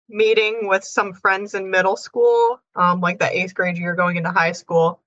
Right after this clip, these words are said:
And one of my friends and their younger sister were doing fencing, and they invited me to come along.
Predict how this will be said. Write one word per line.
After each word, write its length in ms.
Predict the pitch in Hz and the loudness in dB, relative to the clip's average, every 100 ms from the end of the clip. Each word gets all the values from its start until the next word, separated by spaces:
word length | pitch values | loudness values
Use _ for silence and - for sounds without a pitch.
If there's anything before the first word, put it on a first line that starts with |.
| _ _ - | _ _ -4
And 220 | 180 170 | -2 0
one 140 | 190 | 0
of 40 | 202 | 2
my 140 | 190 | 0
friends 400 | 185 - 180 185 | -2 0 0 -2
and 160 | 196 175 | -4 -2
their 80 | 175 | 0
younger 300 | 180 170 165 | 0 0 -4
sister 760 | - 339 339 - 202 190 190 _ _ _ | -6 -8 -4 0 2 2 0 _ _ _
were 220 | 196 196 | 0 2
doing 340 | 185 190 185 180 | 4 4 4 0
fencing, 640 | 208 208 - 175 170 165 | -2 -2 -2 2 2 0
and 560 | - 175 170 170 170 170 - _ | 0 2 2 2 0 -4 -10 _
they 140 | 202 | 0
invited 420 | 190 190 185 185 196 | 0 2 0 0 -2
me 100 | 190 | -4
to 80 | |
come 240 | 175 - 196 | -4 -2 0
along. 540 | 190 185 185 202 226 | 2 4 4 2 -2